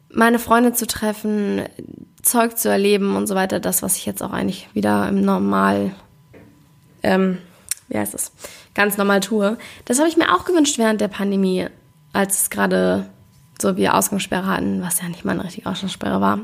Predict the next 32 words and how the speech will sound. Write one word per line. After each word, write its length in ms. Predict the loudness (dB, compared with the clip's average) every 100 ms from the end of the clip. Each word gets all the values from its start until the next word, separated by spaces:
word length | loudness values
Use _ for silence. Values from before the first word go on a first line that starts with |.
| -4
Anyways, 380 | -2 0 0 -4 -12 -20 -20 -20 -20 -6
ist 120 | 2 4
auch 100 | 4
wieder 140 | 4
ein 80 | 4
anderes 200 | 4 2
Thema, 220 | 2 2
ob 60 | 2
man 100 | 0
sich 100 | -4
jetzt 140 | -4
darüber 160 | 0 0
aufregen 320 | 0 0 0
sollte 180 | 0 0
oder 120 | 2
nicht, 260 | 0 -2
weil 160 | -4 -4
so 100 | -4
viel 160 | -6 -4
ist 160 | -4
eigentlich 220 | -4 -4
auch 60 | -6
nicht 120 | -8
von 140 | -8 -8
uns 100 | -2
verlangt 300 | 0 0 2
worden, 160 | 0
außer 240 | 0 -4 -8
zu 100 | -2
Hause 220 | -2 -2
zu 80 | -2
bleiben. 360 | 0 2 0